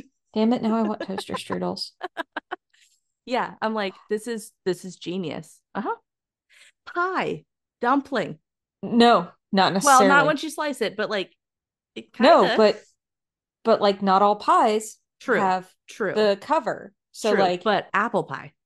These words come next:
Speaker 2: apple pie,
Speaker 1: Dumpling.
Speaker 2: dumpling. Chess
Speaker 1: Pumpkin pie?
Speaker 2: pie,
Speaker 1: No.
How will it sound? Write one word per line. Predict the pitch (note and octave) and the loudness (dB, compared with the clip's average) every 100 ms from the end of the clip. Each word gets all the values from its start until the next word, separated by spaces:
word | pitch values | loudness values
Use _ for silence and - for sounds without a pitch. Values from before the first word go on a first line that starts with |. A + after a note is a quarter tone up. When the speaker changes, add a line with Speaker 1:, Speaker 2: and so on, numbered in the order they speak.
| _ _ _ - | _ _ _ 0
Speaker 2:
apple | G3 A#3+ | 0 0
pie, | B3 C4 E4 - _ | -2 0 0 -6 _
Speaker 1:
Dumpling. | F3+ D#3+ E4 | -6 -2 -4
Speaker 2:
dumpling. | - G2 - _ _ _ _ _ - | -4 -8 -12 _ _ _ _ _ -12
Chess | - G3 | -2 -2
Speaker 1:
Pumpkin | G3+ G#3 | -2 0
pie? | G3+ A#3 D4 | 0 0 -4
Speaker 2:
pie, | |
Speaker 1:
No. | - | -14